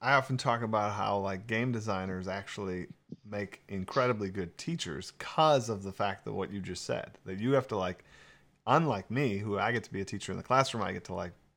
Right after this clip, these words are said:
be alongside with the student and really, like, see their frustration points and then help them through those frustration points, know when to push a little harder, know when to, like, step back, right? You just get to program it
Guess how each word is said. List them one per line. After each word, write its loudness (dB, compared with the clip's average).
be -4
alongside 2
with -8
the -8
student -4
and -6
really, 0
like, -2
see 2
their 4
frustration -2
points -6
and -6
then -6
help 2
them -4
through -4
those -2
frustration -4
points, -2
know 6
when 2
to -4
push -6
a -4
little -4
harder, 6
know 6
when 2
to, -2
like, -2
step -6
back, 6
right? 4
You 4
just 2
get -2
to -8
program 2
it -4